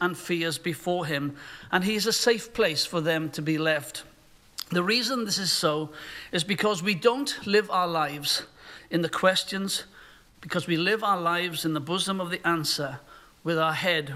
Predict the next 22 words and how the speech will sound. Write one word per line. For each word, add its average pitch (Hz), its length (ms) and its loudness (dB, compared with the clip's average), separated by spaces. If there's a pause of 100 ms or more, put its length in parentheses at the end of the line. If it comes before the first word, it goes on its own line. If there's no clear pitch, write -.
resting 156 600 0 (180)
on 151 160 0
our 143 140 0
Saviour. 143 500 -2 (640)
So - 160 0
today 262 460 0 (120)
we 190 260 -2
come, 196 360 -2
as 175 120 -4
it 175 100 -6
were, 165 320 0 (180)
having 175 320 -2
had 165 220 0
an 165 120 -4
oversight 202 560 0
last 156 300 0
week, 160 180 -4
we 160 100 -4
get 170 220 -4
into 175 360 -2
the 160 160 0
main 165 400 -2